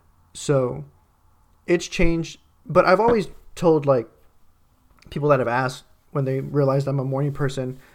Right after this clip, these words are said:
I'd rather, I'd much rather go to work at six A M and get out early than go at eight A M. Um, so that's how I've changed it for what I'm doing here. And on the days that I go to work still, on those Monday, Wednesdays,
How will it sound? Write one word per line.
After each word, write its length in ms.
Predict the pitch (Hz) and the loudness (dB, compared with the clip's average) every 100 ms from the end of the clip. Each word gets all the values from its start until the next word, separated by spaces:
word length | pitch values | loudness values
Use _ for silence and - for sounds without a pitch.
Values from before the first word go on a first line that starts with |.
| _ _ - | _ _ 0
I'd 160 | 165 | 0
rather, 420 | 156 156 160 - - | 2 2 2 0 -2
I'd 80 | 170 | 0
much 240 | 165 160 | 0 0
rather 200 | 156 143 | 2 2
go 160 | 143 139 | 2 0
to 60 | |
work 420 | 131 131 135 143 - | 2 0 -2 -4 -6
at 260 | 127 - - _ _ _ _ _ - | -6 -6 -12 _ _ _ _ _ -16
six 300 | - 156 151 | -4 -2 0
A 160 | 143 135 | 2 2
M 160 | 127 | -2
and 100 | 127 | -4
get 140 | 127 127 | -4 -2
out 120 | 117 | -2
early 280 | 135 131 123 | -2 -2 -4
than 400 | 127 120 110 135 _ _ _ _ 143 | -4 -6 -8 -14 _ _ _ _ -2
go 400 | 143 131 131 127 | 0 0 -2 -4
at 160 | 123 - | -6 -4
eight 180 | 139 | -4
A 120 | 123 120 | -2 -6
M. 300 | 135 147 139 _ _ _ _ _ _ _ _ _ - | -8 -12 -16 _ _ _ _ _ _ _ _ _ -8
Um, 420 | 110 - - - _ _ _ _ _ _ _ _ - | -8 -8 -12 -20 _ _ _ _ _ _ _ _ -20
so 240 | - 143 | -2 2
that's 240 | 139 147 | 2 2
how 140 | - 143 | 2 4
I've 200 | 135 139 | 4 0
changed 320 | - 151 139 | -6 -6 -4
it 140 | 139 | -6
for 500 | - 143 123 110 131 - _ - - | -6 -4 -4 -4 -10 -20 _ -20 -6
what 120 | 147 | -4
I'm 120 | 143 | -2
doing 220 | 143 139 131 | -2 -4 -2
here. 380 | 151 135 123 131 | -4 -4 -4 -2
And 120 | 170 | 0
on 80 | 165 | 2
the 80 | |
days 200 | 165 170 156 | 2 2 2
that 80 | |
I 100 | 151 | 0
go 140 | 147 151 | 2 2
to 100 | 143 | 2
work 220 | 135 131 | 0 -4
still, 540 | - 165 156 120 139 - _ _ - - | -2 2 4 2 -4 -10 _ _ -20 -8
on 120 | 143 | -4
those 180 | 135 139 | -2 -2
Monday, 220 | 143 135 | -2 -2
Wednesdays, 500 | 131 143 139 123 127 | -2 -2 -2 -6 -8